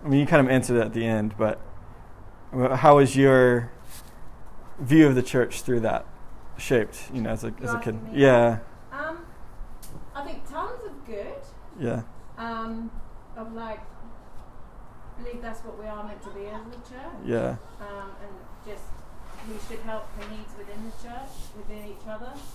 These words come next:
Speaker 2: I think some of it, though, I did grow up then having a slight warped theology of money in a way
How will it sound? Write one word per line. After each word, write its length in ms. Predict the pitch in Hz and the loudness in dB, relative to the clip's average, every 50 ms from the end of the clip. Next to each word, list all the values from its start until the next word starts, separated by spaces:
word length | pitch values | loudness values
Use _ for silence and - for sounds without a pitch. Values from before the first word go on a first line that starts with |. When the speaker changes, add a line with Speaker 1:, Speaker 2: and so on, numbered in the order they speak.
| - - - - - - - - - - - - - - - | -12 -14 -16 -16 -14 -14 -14 -12 -12 -14 -14 -12 -14 -12 -10
Speaker 2:
I 80 | - | -8
think 160 | 339 370 359 - - | -8 -8 -8 -10 -8
some 180 | - 302 349 381 | -8 -6 -6 -6
of 100 | 370 311 | -6 -8
it, 140 | 285 - - | -8 -10 -8
though, 300 | 220 214 214 226 240 240 - | -8 -8 -6 -8 -8 -8 -8
I 100 | 240 240 233 | -8 -8 -8
did 180 | - 285 277 269 | -8 -10 -12 -8
grow 160 | 262 247 254 | -8 -8 -6
up 160 | - - - | -8 -8 -8
then 260 | 240 247 247 226 220 | -8 -8 -8 -8 -8
having 280 | 214 226 220 220 220 214 | -10 -10 -10 -10 -10 -10
a 80 | 214 - - - | -10 -10 -10 -10
slight 280 | 233 240 240 233 - - - - - - - - - | -10 -8 -8 -8 -8 -10 -4 -2 -2 -2 -2 -4 -6
warped 280 | 226 233 233 233 233 - - - | -6 -6 -6 -6 -8 -8 -10 -8
theology 520 | 208 208 208 202 202 220 226 240 269 269 269 | -8 -8 -8 -8 -8 -8 -10 -12 -12 -12 -12
of 140 | 262 262 254 | -12 -12 -12
money 380 | 254 254 262 262 269 285 285 285 | -12 -12 -12 -12 -10 -10 -10 -10
in 80 | 277 | -8
a 80 | 277 269 | -10 -10
way 340 | 262 262 262 269 285 311 | -10 -10 -10 -10 -12 -12